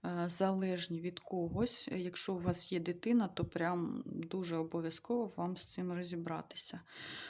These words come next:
Е, пороздавати борги, повіддавати, м, можливо, в когось якісь, е, борги фінансові, там, кредитки, е, все, що може пов'язане бути з боргами. Це може бути і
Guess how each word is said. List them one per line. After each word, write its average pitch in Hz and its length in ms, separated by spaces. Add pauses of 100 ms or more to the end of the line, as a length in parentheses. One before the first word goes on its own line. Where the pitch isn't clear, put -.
(160)
Е, 170 300
пороздавати 180 720
борги, 190 540
повіддавати, 190 1080 (220)
м, 170 320
можливо, 190 420
в 202 80
когось 196 420
якісь, 196 440 (1500)
е, 180 240
борги 185 520
фінансові, 202 800
там, 196 240
кредитки, 214 1000 (680)
е, 180 240
все, 180 540
що 170 240
може 170 260
пов'язане 165 640 (120)
бути - 240
з 170 120
боргами. 190 540
Це - 160
може 170 320
бути 170 500
і 175 280